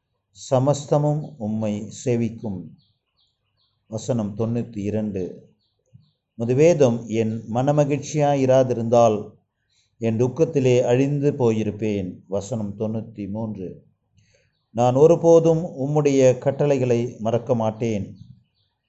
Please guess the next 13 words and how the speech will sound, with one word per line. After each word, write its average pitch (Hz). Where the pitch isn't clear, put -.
அவைகளால் 135
நீர் 127
என்னை 113
உயிர்ப்பித்தீர்." 117
வசனம் 107
தொண்ணூத்தி 120
நான்கு. 95
"நான் 135
உம்முடையவன், 131
என்னை 139
இரட்சியும், 113
உம்முடைய 139
கட்டளைகளை 135